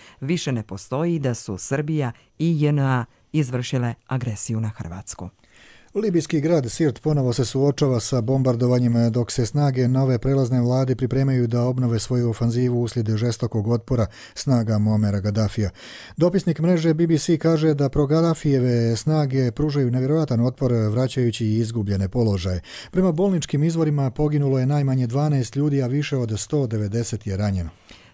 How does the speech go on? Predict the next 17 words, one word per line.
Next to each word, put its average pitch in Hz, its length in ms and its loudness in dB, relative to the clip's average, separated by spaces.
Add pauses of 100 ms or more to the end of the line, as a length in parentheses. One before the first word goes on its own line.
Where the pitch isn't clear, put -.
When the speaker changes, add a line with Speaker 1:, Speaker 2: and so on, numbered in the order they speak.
Speaker 1:
Tenkovi 143 440 0
snaga 147 500 0
nove 131 340 2
vlade 131 440 0
jutros 127 440 -2
su 123 140 0
ponovo 127 460 0
u 110 40 -2
akciji, 117 540 -2
a 113 100 -2
glavna 147 340 0
meta 135 360 2
artiljerijskih 127 720 -2
napada 135 420 -2
je 120 100 0
centar 139 440 -2
grada 143 440 -2